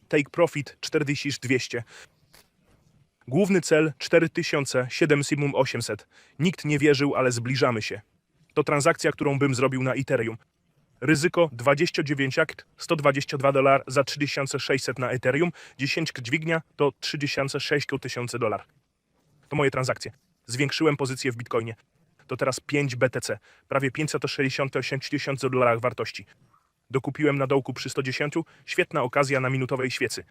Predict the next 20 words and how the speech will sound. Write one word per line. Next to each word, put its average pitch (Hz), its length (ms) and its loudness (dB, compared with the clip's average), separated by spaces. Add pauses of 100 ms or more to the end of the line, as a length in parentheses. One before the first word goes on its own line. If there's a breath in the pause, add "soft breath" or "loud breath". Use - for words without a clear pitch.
(600)
Widać 143 260 2
spadek 139 400 2
do 131 120 -2
sto - 180 -2
dziesięć 151 440 -2
i 143 180 -4
aktywację 143 580 0
i 135 160 -4
odbicie 127 340 -4
w 113 60 -6
górę. 120 280 -4 (580)
To 147 80 -2
moje 165 240 4
aktualizacje 139 600 0
rynkowe. 131 380 -4 (380)
Dołączcie 160 420 2
do 143 100 0
nas 139 220 -2
na 131 80 -4
Telegramie. 131 520 0